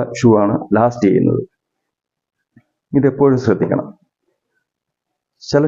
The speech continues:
ഷൂവിലൊക്കെ ഭയങ്കര കളിപ്പീര് വരുന്നുണ്ട്. ആ ഷൂവിലൊക്കെ എന്ന് വെച്ച് കഴിഞ്ഞാൽ ഈ സോള് ഇത് മൊത്തത്തിൽ ഒരേ കളറിലിരിക്കും, പക്ഷേ, ഉം, ഒരേ കളർ ഇരിക്കും, നല്ല സ്പോഞ്ച് മാതിരി ഇരിക്കുമായിരിക്കും താഴ്വശം. അത്,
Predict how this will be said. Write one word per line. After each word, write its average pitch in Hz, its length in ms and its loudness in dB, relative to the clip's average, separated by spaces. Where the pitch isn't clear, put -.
ഷൂവിലൊക്കെ 135 420 4
ഭയങ്കര 123 340 2
കളിപ്പീര് 117 340 2
വരുന്നുണ്ട്. 107 360 2
ആ 127 40 4
ഷൂവിലൊക്കെ 127 500 4
എന്ന് 120 120 2
വെച്ച് - 140 0
കഴിഞ്ഞാൽ 139 220 4
ഈ - 20 6
സോള് 143 260 4
ഇത് 135 100 6
മൊത്തത്തിൽ 151 380 0
ഒരേ 131 220 0
കളറിലിരിക്കും, 123 600 2
പക്ഷേ, 127 260 0
ഉം, 120 240 4
ഒരേ 156 240 2
കളർ 139 200 2
ഇരിക്കും, 123 320 2
നല്ല 131 200 4
സ്പോഞ്ച് 139 380 2
മാതിരി 117 260 2
ഇരിക്കുമായിരിക്കും 104 480 2
താഴ്വശം. 98 400 -2
അത്, 131 140 2